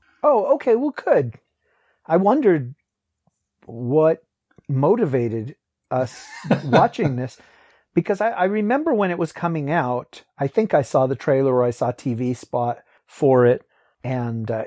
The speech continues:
Speaker 1: it looked really, really expensive and campy. And then, uh, I, it came out and it, it was gone immediately. It was, it was, it crashed and burned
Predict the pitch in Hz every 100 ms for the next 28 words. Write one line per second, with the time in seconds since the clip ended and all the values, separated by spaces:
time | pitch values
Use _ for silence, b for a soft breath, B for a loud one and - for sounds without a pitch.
0 | - 135 147 135 117 139 170 160 143 123
1 | 139 143 123 117 - - 135 127 - 131
2 | 123 - 123 117 110 110 - - - 139
3 | 135 - 127 123 131 _ _ _ _ 131
4 | 127 127 131 123 120 110 117 123 113 107
5 | - - 117 123 123 - 170 165 165 143
6 | - 131 131 120 131 135 107 160 143 120
7 | 117 127 151 127 110 98 101 117 120 143
8 | 127 135 113 - 139 147 - 180 165 -
9 | 190 147 131 139 135 123 117 110